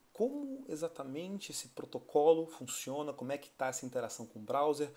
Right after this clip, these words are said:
É, você repara que o Angular J S tá só em cima disso, orquestrando essas chamadas, então ele, de fato, não é responsável, né, por, por todos esses requisitos, muitos deles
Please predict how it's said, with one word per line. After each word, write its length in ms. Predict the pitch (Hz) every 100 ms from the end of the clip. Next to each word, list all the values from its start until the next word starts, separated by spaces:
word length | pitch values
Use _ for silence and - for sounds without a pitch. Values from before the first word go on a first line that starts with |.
| - - -
É, 400 | 135 127 120 117
você 140 | -
repara 340 | 135 131 147 147
que 160 | -
o 200 | 143 131
Angular 280 | 135 139 117
J 220 | 120 120
S 220 | 139 -
tá 80 | 135
só 200 | - -
em 60 | 226
cima 420 | - - 202 180
disso, 480 | 117 120 127 - - _ _
orquestrando 520 | 123 - 123 - 123
essas 180 | 117 117
chamadas, 480 | - 117 113 117 110
então 240 | 110 127
ele, 220 | 127 113 - - -
de 80 | 117
fato, 320 | - 135 131
não 120 | 151 175
é 40 |
responsável, 1160 | 139 135 - 131 120 - - 120 120 120 104 - - - - 127
né, 280 | 131 147 - - - -
por, 440 | 131 127 120 131
por 200 | - 117
todos 280 | - 131 120
esses 180 | 123 -
requisitos, 640 | 127 156 117 131 - -
muitos 280 | 127 127 110
deles 420 | 120 113 -